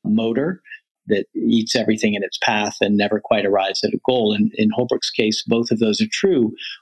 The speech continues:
One thing that was an abiding concern of his career was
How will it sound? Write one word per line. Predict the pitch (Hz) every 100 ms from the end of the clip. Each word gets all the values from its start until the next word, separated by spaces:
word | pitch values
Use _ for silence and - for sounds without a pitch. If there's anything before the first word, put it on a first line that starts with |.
| _
One | 139 185
thing | 180 156 135 117
that | 120 -
was | 120 117
an | 120
abiding | 117 117 117 165 151 117 110 110
concern | 110 110 127 110
of | 107
his | 113 107
career | - 113 113 110
was | 113 -